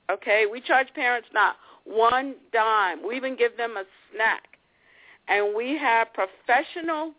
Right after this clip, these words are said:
people like Doctor Applebaum.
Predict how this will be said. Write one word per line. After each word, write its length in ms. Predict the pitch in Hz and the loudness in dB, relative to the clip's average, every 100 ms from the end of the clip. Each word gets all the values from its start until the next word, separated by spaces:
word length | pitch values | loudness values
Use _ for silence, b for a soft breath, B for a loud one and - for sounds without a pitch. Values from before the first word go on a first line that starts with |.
| - | -16
people 540 | 285 277 - 160 - | -10 -8 -2 0 0
like 340 | 160 190 240 - | 0 2 2 0
Doctor 460 | 254 294 - - 262 - | -2 -2 -6 -10 -8 0
Applebaum. 680 | 262 269 214 202 156 87 | 0 -2 -10 -8 -8 -10